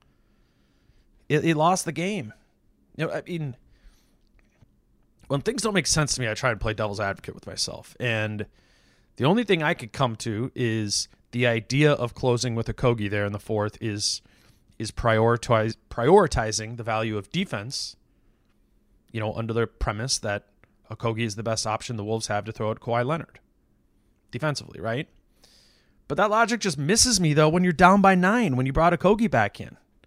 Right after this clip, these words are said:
I mean, maybe if you have the lead or if it's a tie game, you prioritize defense there. Maybe.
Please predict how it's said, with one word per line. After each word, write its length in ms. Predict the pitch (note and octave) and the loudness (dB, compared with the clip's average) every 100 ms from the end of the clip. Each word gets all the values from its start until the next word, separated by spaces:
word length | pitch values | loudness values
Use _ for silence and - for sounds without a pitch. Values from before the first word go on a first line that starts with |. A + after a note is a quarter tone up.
| _ _ _ _ _ _ | _ _ _ _ _ _
I 80 | C#3 | -2
mean, 340 | D3 D3 C#3+ - _ - _ _ _ _ _ _ | 0 0 -2 -8 _ -20 _ _ _ _ _ _
maybe 640 | A2+ A2 A#2 D3+ D#3+ F3 F3 D3+ | -8 -2 2 2 2 -2 -2 -6
if 120 | D3 | -4
you 100 | D#3 | -2
have 140 | D3+ | 0
the 80 | D3 | -2
lead 340 | C#3+ D#3 E3+ | -4 -4 -4
or 100 | D#3 A#2+ | -4 -4
if 120 | - | -6
it's 120 | - | -10
a 40 | |
tie 280 | G#2 B2+ B2+ | -4 0 0
game, 260 | B2 C#3+ D3+ | 0 -2 -2
you 80 | D3 | -2
prioritize 600 | C#3+ C#3+ D3+ D3+ D3+ B2+ | 2 2 2 0 -2 -2
defense 440 | D3 C#3+ D#3 D3 | -6 -6 -6 -4
there. 340 | E3 E3 E3+ F3 _ _ _ _ _ _ _ | -4 -6 -8 -12 _ _ _ _ _ _ _
Maybe. 520 | G#2 A2 C#3+ E3 E3+ | -4 -2 -2 -2 -4